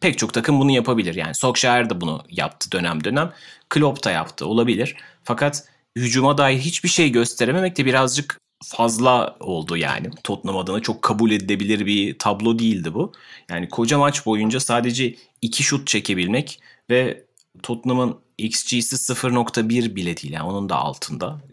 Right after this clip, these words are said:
Şeylerde yani, sıfır nokta sıfırlarda. E, bütün bunları düşündüğümüzde yani bir final maçının böyle olmaması gerekiyordu.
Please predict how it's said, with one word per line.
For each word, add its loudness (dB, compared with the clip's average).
Şeylerde 0
yani, -4
sıfır -2
nokta 0
sıfırlarda. -4
E, -6
bütün 0
bunları 4
düşündüğümüzde 0
yani 2
bir 6
final 4
maçının 2
böyle 6
olmaması 2
gerekiyordu. 0